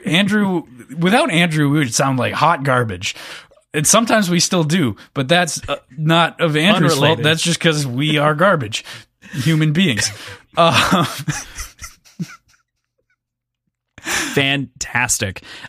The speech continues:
Speaker 2: Uh, if you haven't already, leave us and any podcast you listen to a five-star review. Spotify also has a new notification feature, of which is very important for referrals. It's a little bell on the episode. It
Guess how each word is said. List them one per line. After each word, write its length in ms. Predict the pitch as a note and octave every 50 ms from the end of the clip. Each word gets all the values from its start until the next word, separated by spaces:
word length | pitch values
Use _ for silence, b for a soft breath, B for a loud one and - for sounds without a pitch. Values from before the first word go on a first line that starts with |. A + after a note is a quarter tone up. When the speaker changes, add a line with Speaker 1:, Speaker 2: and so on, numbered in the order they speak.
| B -
Speaker 2:
Uh, 200 | B2+ B2+ B2 B2 - -
if 140 | E3+ E3 F#3
you 100 | G3 F3
haven't 220 | F3 F#3 F3+ G3
already, 320 | F3+ E3 D3+ D3+ D#3 D3+
leave 280 | C#3 B2 D#3 F#3 F#3 D3+
us 220 | D#3 D#3+ D3+ -
and 220 | - - D#3+ D#3+ - -
any 260 | E3 F3 G3+ G#3+ G#3+
podcast 640 | - - - D3+ E3+ D#3+ - D#3 D#3 D3+ D3 - -
you 100 | D#3 D3+
listen 300 | C#3 D3 D#3+ - F#3+ E3+
to 200 | - - D3 C#3
a 160 | - G#2 C#3+
five-star 600 | - - - A#2 A#2+ C3+ C#3 B2+ - - C3+ C3
review. 360 | C3 B2 A2+ C3 C3 B2+ A#2 B B B B B
Spotify 520 | - - - D#3 D3+ E3 D#3 - D#3 C#3+ C3
also 220 | C3+ B2+ D#3 C#3+
has 140 | B2 A#2+ A#2+
a 40 | A#2
new 160 | A#2+ A#2+ B2
notification 580 | A#2+ A#2 A2+ A2+ - - A#2+ A#2+ A2+ - B2
feature, 300 | G#2+ A#2+ A2+ - A#2+ A#2
of 80 | A2 G#2
which 160 | A2+ A2 -
is 120 | A#2+ G#2+ G#2
very 240 | G2+ A2+ A2 A2
important 440 | A2 G#2+ G2 A2 G#2+ G#2+ G#2 G#2+ G#2+
for 240 | - - G#2+ G#2+ G#2
referrals. 600 | G#2 G2+ G#2 G#2+ - D3+ C#3+ C#3 C#3 C3+ C3 A#2
It's 120 | A#2 A2+ -
a 60 | A2
little 240 | G#2+ A#2 A2+ A2 G#2
bell 500 | G#2 A2+ A2+ B2 B2 B2+ B2+ B2+ B2+ - -
on 180 | A#2 A2 A2
the 140 | A2+ G2+ G2
episode. 440 | A2+ - A2 - - A#2+ A2+ A2+ A2+
It 100 | B B